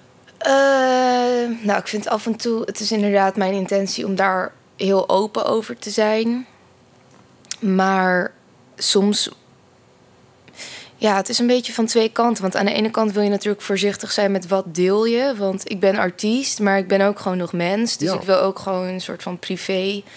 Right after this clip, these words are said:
Speaker 1: bewaken
Speaker 2: Ja.
Speaker 1: wat ik heb. Maar aan de andere kant wil ik ook geen ehm, dingen, ehm, ja, ver-, vertellen die, die niet waar zijn of een situatie schetsen die gewoon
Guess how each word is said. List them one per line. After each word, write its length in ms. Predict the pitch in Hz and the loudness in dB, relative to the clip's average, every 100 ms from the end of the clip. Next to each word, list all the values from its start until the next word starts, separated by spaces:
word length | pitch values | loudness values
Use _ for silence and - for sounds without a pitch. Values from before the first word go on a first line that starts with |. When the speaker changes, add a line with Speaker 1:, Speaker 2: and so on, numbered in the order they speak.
| - - - _ 165 151 - _ | -20 -20 -20 _ -10 -10 -12 _
Speaker 1:
bewaken 760 | - 196 175 175 220 - 269 330 359 | 0 2 2 0 -2 -4 -8 -8 -10
Speaker 2:
Ja. 140 | 143 147 | -4 -4
Speaker 1:
wat 140 | - | -4
ik 120 | - | -10
heb. 180 | 208 226 | -6 -4
Maar 120 | 208 | -2
aan 60 | 202 | 0
de 40 | 202 | 0
andere 280 | 202 208 208 | 0 -2 -2
kant 300 | 208 202 185 | -2 -2 -4
wil 140 | 196 | -6
ik 120 | 196 | -2
ook 200 | 208 202 | -4 -4
geen 500 | - 190 185 190 185 - - - - - _ - | -2 -2 -2 -4 -6 -10 -20 -20 -20 -20 _ -10
ehm, 520 | - 202 185 180 180 180 208 156 | -6 -4 -6 -8 -10 -12 -12 -2
dingen, 680 | 180 185 180 175 175 175 - _ _ _ _ _ _ _ _ _ _ | 0 2 0 -2 -4 -8 -12 _ _ _ _ _ _ _ _ _ _
ehm, 360 | 175 170 165 160 160 170 - - _ _ _ _ | -10 -8 -8 -12 -14 -16 -20 -20 _ _ _ _
ja, 340 | - 156 156 151 | -16 -14 -12 -16
ver-, 340 | - - - - | -18 -8 -8 -4
vertellen 720 | 190 180 202 196 190 185 165 | -6 0 2 2 2 0 -2
die, 280 | 185 180 - | -2 -4 -6
die 200 | 180 185 | -6 -2
niet 200 | 185 170 | 0 0
waar 320 | 165 180 196 | 2 4 2
zijn 260 | 196 185 190 | 0 -2 -2
of 100 | 190 | -6
een 60 | 180 | -6
situatie 480 | 185 185 175 - | -4 -2 -2 -2
schetsen 420 | 175 - 180 - 180 | -4 -4 -4 -6 -6
die 120 | 170 | -8
gewoon 600 | - 180 175 175 175 | -6 -4 -4 -4 -4